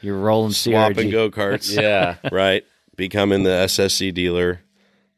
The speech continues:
Speaker 2: I'm becoming a driver for S S C, I, I guess you could say, right?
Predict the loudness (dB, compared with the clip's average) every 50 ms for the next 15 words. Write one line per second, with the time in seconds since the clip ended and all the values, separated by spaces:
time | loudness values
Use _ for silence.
0 | -8 -4 -2 -2 0 0 0 -2 0 0 0 2 2 2 2 2 0 0 0 0
1 | 2 2 2 0 -2 -4 -6 -6 -4 -4 -2 -2 0 0 0 0 0 0 0 0
2 | 0 2 2 2 0 0 _ _ _ _ _ _ _ _ _ _ _ _ _ _
3 | -6 -4 0 0 2 2 0 0 -2 -4 -4 -6 -6 -4 -2 0 0 0 0 0
4 | 0 0 2 2 0 -2